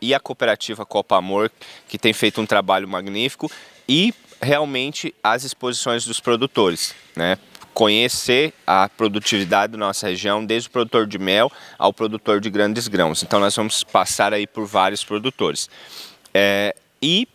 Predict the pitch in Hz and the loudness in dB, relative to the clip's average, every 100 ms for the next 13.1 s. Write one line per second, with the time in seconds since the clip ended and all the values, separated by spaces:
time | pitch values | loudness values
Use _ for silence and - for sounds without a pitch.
0 | _ - 113 123 123 123 120 - 120 113 | _ -2 -2 0 0 0 -2 -2 -2 -2
1 | 147 127 127 - 117 110 127 160 165 113 | -2 -6 -4 -4 -2 0 4 4 4 2
2 | 120 123 120 123 110 101 104 135 - _ | 2 2 0 0 -2 0 2 2 -2 _
3 | _ _ _ _ - - - 120 135 127 | _ _ _ _ -20 -4 4 6 6 4
4 | 131 120 - - 95 92 - - - 87 | 0 -6 -6 0 2 2 -4 -12 -2 0
5 | 117 - 120 113 95 87 _ _ - 95 | 0 0 2 2 0 -6 _ _ -6 2
6 | 107 123 147 - 135 117 - 107 98 95 | 4 4 2 0 2 0 -2 0 2 0
7 | 95 - 104 113 143 135 123 - 120 131 | -2 -2 0 0 2 4 2 0 2 2
8 | - 123 82 76 _ - - 107 113 110 | 2 0 0 -6 _ -20 -14 -6 0 0
9 | 135 156 _ _ 127 127 113 110 113 101 | -2 -14 _ _ -4 2 4 6 4 4
10 | 92 101 123 113 107 - 107 107 - 95 | 4 2 -2 -6 -4 -2 -2 -2 0 0
11 | 101 107 107 - 110 107 110 107 110 90 | 0 -6 -8 -6 -4 -2 0 0 0 2
12 | 87 95 120 - - - - 98 107 117 | 2 2 -4 -18 -20 -12 0 2 4 4